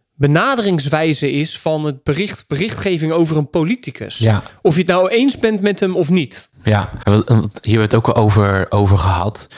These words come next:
Speaker 2: Dit is natuurlijk in de context van dat F V D vorige keer de grootste was.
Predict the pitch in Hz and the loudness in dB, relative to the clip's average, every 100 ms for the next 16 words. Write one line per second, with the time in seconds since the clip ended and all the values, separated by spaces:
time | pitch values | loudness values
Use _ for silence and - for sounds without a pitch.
0 | - - - 104 113 104 - 104 110 104 | -20 -18 -4 0 0 0 0 2 4 4
1 | 104 98 - 113 110 98 92 - 98 92 | 4 2 4 2 4 0 0 -2 -2 0
2 | 98 92 - - - 104 - 101 95 98 | -2 -2 -8 -12 -2 -2 0 2 2 4
3 | 98 - 101 90 87 104 107 - 101 85 | 2 2 0 0 2 4 2 2 -2 -2
4 | - - | -4 -12